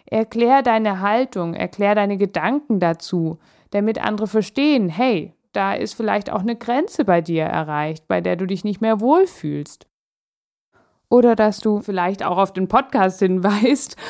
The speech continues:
und sagst, "Hey, wenn du da mehr wissen willst, genau darum geht's und deswegen macht es was mit mir." Ich glaube, dass es wirklich hilfreich sein kann,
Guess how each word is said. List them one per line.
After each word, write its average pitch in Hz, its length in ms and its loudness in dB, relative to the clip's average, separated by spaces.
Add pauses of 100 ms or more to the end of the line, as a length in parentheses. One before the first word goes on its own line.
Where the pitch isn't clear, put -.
(180)
und 214 160 0
sagst, 202 300 0
"Hey, 214 180 2
wenn 208 140 0
du 196 80 -2
da 190 120 0
mehr 190 280 0
wissen 208 320 -2
willst, 196 340 -2
genau 185 280 2
darum 180 380 2
geht's 202 360 2
und 175 440 -6
deswegen 190 680 -2
macht 185 360 -4
es 180 140 -4
was 160 240 -4
mit 170 160 -6
mir." 151 340 -8 (600)
Ich 196 160 -16
glaube, 190 580 6
dass 202 240 2
es 208 160 -2
wirklich 233 340 2
hilfreich 233 680 0
sein 165 420 -2
kann, 190 420 -6